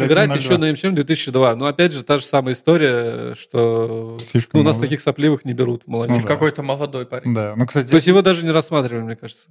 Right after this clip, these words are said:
Speaker 1: Ну, скорее да, чем нет, потому что у нас ещё это советское оставалось, что должен, ты должен чего-то добиться. Я, я вообще вот про хоккей, чтобы ты понимал, э, м, я... Как это, он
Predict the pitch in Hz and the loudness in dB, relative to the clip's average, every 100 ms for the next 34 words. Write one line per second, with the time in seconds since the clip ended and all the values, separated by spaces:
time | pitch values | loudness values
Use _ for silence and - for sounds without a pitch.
0 | _ 131 135 131 - - 123 123 117 113 | _ 2 2 0 -6 -4 0 2 2 0
1 | 101 - 104 101 95 104 104 104 - 110 | -2 -4 -4 -4 -6 -4 -2 -2 0 0
2 | 104 - - 110 101 110 - 113 98 - | 0 -4 -4 -4 -4 -6 -4 -4 -4 -8
3 | 104 - 110 104 107 - - 110 110 107 | -12 -6 -4 -4 -8 -14 -12 -8 -6 -6
4 | 110 113 117 110 104 107 - 107 107 113 | -6 -4 -4 -2 -6 -8 -8 -8 -4 -2
5 | 139 - 117 117 160 135 123 - 160 123 | -2 0 2 2 2 2 2 2 2 2
6 | 120 117 127 139 - 120 113 113 117 123 | -6 -12 -6 -6 -4 -6 -4 0 2 4
7 | 160 160 _ _ _ - 113 110 110 113 | 2 0 _ _ _ 0 4 6 6 4
8 | 117 127 - _ 202 151 151 - 170 131 | 2 -2 -12 _ -16 -16 -18 -10 -6 2
9 | 127 127 135 147 123 139 135 139 _ _ | 4 4 2 -2 4 4 4 0 _ _
10 | 151 131 147 - 123 123 147 151 156 139 | -20 -18 -14 -6 -6 -2 -2 4 4 4